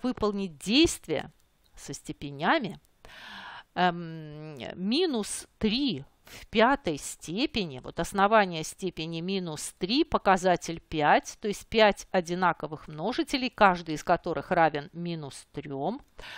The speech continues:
Так, а здесь два одинаковых множителя, каждый из которых равен минус одной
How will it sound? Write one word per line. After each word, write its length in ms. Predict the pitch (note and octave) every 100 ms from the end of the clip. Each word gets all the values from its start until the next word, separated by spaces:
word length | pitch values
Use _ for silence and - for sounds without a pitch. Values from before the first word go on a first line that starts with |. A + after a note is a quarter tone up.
| -
Так, 260 | G#3+ F3+ -
а 140 | F#3+ G3
здесь 460 | F#3+ D4+ G4+ - - _ -
два 480 | D#3+ F#3 A3+ G#3 F#3
одинаковых 720 | F#3+ G#3+ G#3 F#3 F#3+ F3+ -
множителя, 640 | G3 F#3+ A#3 D#4 - D4 D4
каждый 560 | - F#3 E3 D#3 D#3
из 100 | D3
которых 580 | - D3+ - B3 E4+ - _
равен 440 | E3+ E3+ E3+ E3 - -
минус 600 | D#3 D#3 F3+ B3 C#4 - -
одной 500 | D#3 D3 D3+ F3